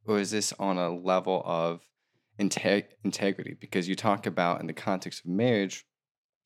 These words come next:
and then speaking, you know, as a coach, isn't failure part of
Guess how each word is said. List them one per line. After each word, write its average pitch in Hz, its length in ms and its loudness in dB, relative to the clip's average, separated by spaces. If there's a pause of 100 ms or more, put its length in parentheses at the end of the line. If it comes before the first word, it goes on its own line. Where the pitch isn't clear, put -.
(200)
and 117 140 2
then 101 120 6
speaking, 98 680 0 (180)
you 101 80 0
know, 87 100 2
as 85 220 -4
a 80 60 -10
coach, - 500 0 (1400)
isn't 104 460 2 (340)
failure 92 680 0 (760)
part 95 320 2
of 90 220 -2